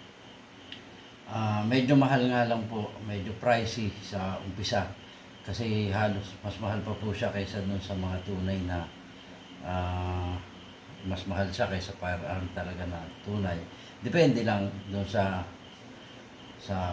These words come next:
pag magaganda klase naman, siyempre mahal. Merong umaabot ng, sa ano, may mga nakikita ko, umaabot ng one hundred fifty, two hundred plus, yung mga, ah, forty-five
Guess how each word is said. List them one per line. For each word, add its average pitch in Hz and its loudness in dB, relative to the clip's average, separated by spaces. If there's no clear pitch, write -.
pag 98 0
magaganda 101 4
klase 98 2
naman, 98 2
siyempre 95 -4
mahal. 85 -2
Merong 80 -8
umaabot 85 -4
ng, 87 0
sa 85 0
ano, 104 0
may 87 -4
mga 87 -2
nakikita 92 -4
ko, 104 0
umaabot 85 -2
ng 87 -6
one 87 -4
hundred 87 -4
fifty, 104 -6
two 92 -4
hundred 95 2
plus, 95 2
yung 92 -2
mga, 92 0
ah, 85 -4
forty-five 92 0